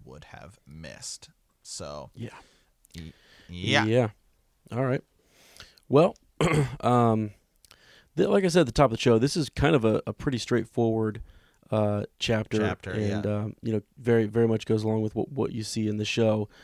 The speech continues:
Speaker 2: Um, it's neat because you get this, uh, the way this is lined up, you know, Bran actually hears about, the, you know, um, Tyrion getting taken, uh, by his
Speaker 1: Right.
Speaker 2: mother,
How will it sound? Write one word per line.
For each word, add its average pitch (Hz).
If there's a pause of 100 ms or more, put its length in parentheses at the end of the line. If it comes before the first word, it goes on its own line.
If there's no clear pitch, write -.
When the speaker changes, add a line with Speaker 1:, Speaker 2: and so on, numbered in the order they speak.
(380)
Speaker 2:
Um, 110
it's -
neat 175
because 139
you 123
get 131
this, 117
uh, 110 (760)
the 120
way 147
this 135
is 113
lined 120
up, 120
you 113
know, 110 (380)
Bran 127
actually 117
hears 120
about, 110
the, 113
you 117
know, 113
um, 123 (260)
Tyrion 135
getting 107
taken, 127 (420)
uh, 110
by 110
his 107
Speaker 1:
Right. 110
Speaker 2:
mother, 120